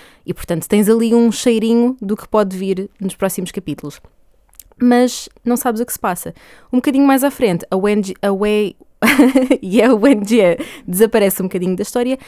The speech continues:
e entra uma outra personagem, ah, Wang Miao, acho eu,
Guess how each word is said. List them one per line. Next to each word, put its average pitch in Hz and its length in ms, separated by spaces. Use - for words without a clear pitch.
e 214 120
entra 208 200
uma 208 120
outra 214 340
personagem, 226 600
ah, 196 560
Wang 196 320
Miao, 185 300
acho 202 260
eu, 233 160